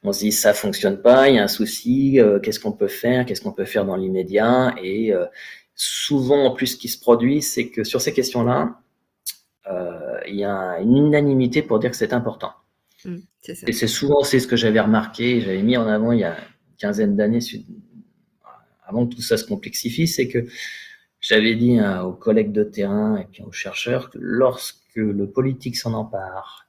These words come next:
Speaker 1: dit que c'est important, tout le monde en est forcément convaincu, mais ça signifie pas, bizarrement, qu'on va réellement mettre en place une stratégie de, de formation dédiée, euh, extrêmement bien pensée,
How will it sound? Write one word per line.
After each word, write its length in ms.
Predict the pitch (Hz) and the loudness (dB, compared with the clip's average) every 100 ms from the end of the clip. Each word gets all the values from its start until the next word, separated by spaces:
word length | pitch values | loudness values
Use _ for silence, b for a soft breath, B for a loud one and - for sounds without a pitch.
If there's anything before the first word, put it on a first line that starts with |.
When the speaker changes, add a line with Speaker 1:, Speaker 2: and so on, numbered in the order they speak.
| _ | _
Speaker 1:
dit 100 | 127 | -8
que 80 | 127 | -4
c'est 120 | 117 | -2
important, 720 | 113 110 - - 113 135 160 B B B B B B _ _ _ _ | -2 -2 -6 -6 -4 -4 -6 B B B B B B _ _ _ _
tout 120 | - | -2
le 60 | 143 | 0
monde 160 | 139 | 4
en 80 | 123 | 4
est 120 | 117 | 2
forcément 520 | 113 - - 123 117 113 | 0 -2 -2 -2 -2 -2
convaincu, 800 | 113 107 107 - 123 147 - - _ _ - - - | -2 0 -2 -4 -6 -4 -6 -10 _ _ -14 -14 -6
mais 340 | 110 117 123 | -2 2 2
ça 220 | 135 - 101 | 0 0 -2
signifie 580 | - 151 151 143 - | 0 2 2 2 -2
pas, 440 | 123 117 117 143 165 170 202 | -4 0 0 -2 -6 -10 -10
bizarrement, 800 | 117 143 135 123 127 123 147 165 - _ _ _ _ | -4 0 2 2 0 -2 -4 -6 -12 _ _ _ _
qu'on 160 | 113 113 | -8 -6
va 600 | 104 107 131 143 143 104 | -2 2 2 2 2 0
réellement 460 | 104 117 127 127 135 | 4 4 6 4 2
mettre 300 | 123 110 107 | 0 -4 -6
en 60 | |
place 460 | 107 117 123 120 - | -4 -2 -2 -4 -10
une 80 | 104 | -12
stratégie 720 | - 98 98 101 98 101 123 | -8 -8 -8 -10 -12 -8 -8
de, 300 | 107 95 95 98 | -8 -12 -18 _
de 80 | 101 | -16
formation 840 | - 107 104 104 - - 117 120 | -4 -2 0 -4 -6 -6 -2 0
dédiée, 720 | 110 110 107 107 120 131 131 117 | 2 0 0 2 4 4 2 0
euh, 140 | 101 | -4
extrêmement 420 | 101 - 107 107 | -8 -6 -2 -2
bien 160 | 104 104 | -2 -4
pensée, 400 | 107 104 143 | -4 -2 -2